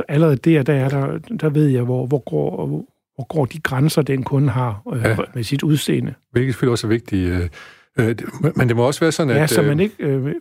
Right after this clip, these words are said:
Speaker 1: ryger ind i en fremmedgørelse.
Speaker 2: Fremmedgørelse,
Speaker 1: Det er
Speaker 2: ja, netop, ja.
Speaker 1: ja.
Speaker 2: Men jeg tænker også på, øh, øh, øh, hvordan man, hvordan man taler med, med, med, med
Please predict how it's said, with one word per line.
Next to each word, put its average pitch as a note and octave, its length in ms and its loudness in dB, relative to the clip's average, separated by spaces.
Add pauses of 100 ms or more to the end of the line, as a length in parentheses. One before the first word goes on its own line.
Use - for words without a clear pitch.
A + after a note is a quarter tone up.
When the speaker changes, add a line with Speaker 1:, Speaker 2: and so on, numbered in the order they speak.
(120)
Speaker 1:
ryger C#3+ 180 4
ind F3 100 2
i D#3+ 40 0
en B2+ 180 0
fremmedgørelse. G#3+ 540 -2
Speaker 2:
Fremmedgørelse, C#3 440 0
Speaker 1:
Det B2+ 80 0
er - 20 0
Speaker 2:
ja, C3 60 -2
netop, B2 340 0
ja. B2+ 60 0
Speaker 1:
ja. C#3 100 -2 (520)
Speaker 2:
Men A#2+ 160 2
jeg A2 100 0
tænker D3+ 180 0
også D3 120 -2
på, C3+ 300 2
øh, F#2+ 300 0 (100)
øh, G#2+ 420 -2
øh, - 60 -6 (1400)
hvordan B2 120 2
man, C3+ 220 0
hvordan B2 200 0
man C3+ 100 0
taler A#2+ 300 0
med, F#2+ 280 0
med, G2 280 0
med, G2+ 440 -2 (180)
med G2+ 300 -2